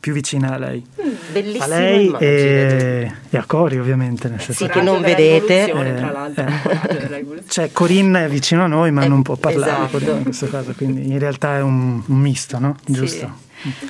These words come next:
Speaker 4: Ma forse siamo anche molto simili, siamo due acquario noi, no?
Speaker 3: Mm.
Speaker 4: Eh, anche Marco è un po' così, nel senso che voi lo vedete candido, eh,
Speaker 1: Eh, insomma.
Speaker 4: però un po' ribelle sotto sotto lo è anche lui, eh.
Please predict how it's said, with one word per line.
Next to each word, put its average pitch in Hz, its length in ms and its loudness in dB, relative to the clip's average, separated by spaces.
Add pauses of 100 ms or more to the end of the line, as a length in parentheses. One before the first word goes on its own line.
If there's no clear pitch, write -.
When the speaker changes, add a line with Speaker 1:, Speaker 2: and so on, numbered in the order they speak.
Speaker 4:
Ma 202 120 -2
forse 254 240 -4
siamo 190 220 -4
anche 196 160 -4
molto 185 280 -4
simili, 180 380 -6
siamo 170 240 -8
due 175 160 -4
acquario 143 540 -8
noi, 147 300 -8
no? 196 280 -8 (160)
Speaker 3:
Mm. 202 160 -10 (100)
Speaker 4:
Eh, 165 1200 -6
anche 220 280 -8
Marco 175 360 -6
è - 20 -4
un 143 80 -8
po' 151 140 -6
così, 165 260 -6
nel 165 140 -8
senso 190 220 -10
che 190 100 -8
voi 208 140 -4
lo 185 100 -10
vedete 165 360 -8
candido, 165 960 -8
eh, 147 380 -8
Speaker 1:
Eh, - 1080 -12
insomma. 254 280 -2
Speaker 4:
però 190 300 0
un 175 120 -4
po' 180 120 -2
ribelle 180 480 -2
sotto 196 260 -6
sotto 180 320 -6
lo 170 80 -2
è 165 60 0
anche 165 240 -8
lui, 147 360 -8
eh. 151 220 -10